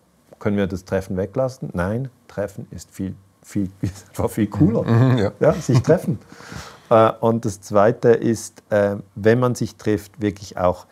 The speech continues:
Speaker 1: die andere Angst geltend lassen. Und nicht sagen, "Du hast jetzt aber die falsche Angst." Sondern jeder kann ja dann eigentlich aus seiner Erfahrungswelt berichten und das ist,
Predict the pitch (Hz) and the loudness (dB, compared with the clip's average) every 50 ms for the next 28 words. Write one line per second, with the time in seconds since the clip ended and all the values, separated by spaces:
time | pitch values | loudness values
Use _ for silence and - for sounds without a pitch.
0 | _ _ _ _ _ _ - - - 95 92 98 113 104 - - 92 92 87 98 | _ _ _ _ _ _ -10 -4 -2 0 0 0 0 -4 -6 -6 -8 -8 -8 -8
1 | 92 - - - _ - 78 80 78 - _ - 90 87 85 - - - - - | -8 -10 -12 -14 _ -10 -8 -8 -8 -10 _ -12 -12 -12 -12 -14 -14 -16 -18 -18
2 | - - - 101 104 107 101 - - 98 95 90 90 82 - _ _ _ _ _ | -16 -8 -4 -2 -2 -2 0 0 2 2 2 2 0 -4 -10 _ _ _ _ _
3 | _ - 113 110 104 107 92 92 - - - - - - - 82 - - - - | _ -4 -4 -2 -2 -4 -6 -8 -10 -12 -12 -10 -12 -12 -12 -14 -14 -16 -12 -10
4 | 87 92 92 - - - - 76 76 - - - - - 76 73 _ _ _ - | -8 -8 -8 -10 -12 -14 -14 -16 -18 -18 -20 -20 -20 -20 -20 -20 _ _ _ -2
5 | 113 107 104 98 90 92 - _ _ _ _ _ - 113 113 123 123 165 - - | -2 0 0 -2 -6 -8 -12 _ _ _ _ _ -2 0 2 2 2 2 0 0
6 | 139 131 135 131 120 110 117 107 113 127 131 131 - _ _ _ _ _ _ _ | -2 -2 0 -2 0 2 2 2 2 0 -4 -6 -10 _ _ _ _ _ _ _
7 | _ _ - 92 98 107 - 127 113 - - 117 101 95 - - 87 87 101 113 | _ _ -8 -6 -6 -4 -4 -4 -4 -2 -2 -2 -2 -2 -4 -6 -6 -6 -4 -6
8 | 127 131 123 107 - - - 80 90 117 135 127 - - 110 104 95 _ - 98 | -6 -6 -6 -8 -8 -6 -6 -6 -6 -6 -8 -8 -8 -10 -10 -12 -12 _ -10 -10
9 | 85 85 92 92 - - 113 110 107 98 101 98 92 104 95 95 - - - | -8 -8 -10 -12 -12 -12 -10 -10 -8 -8 -8 -8 -8 -10 -12 -12 -16 -20 -20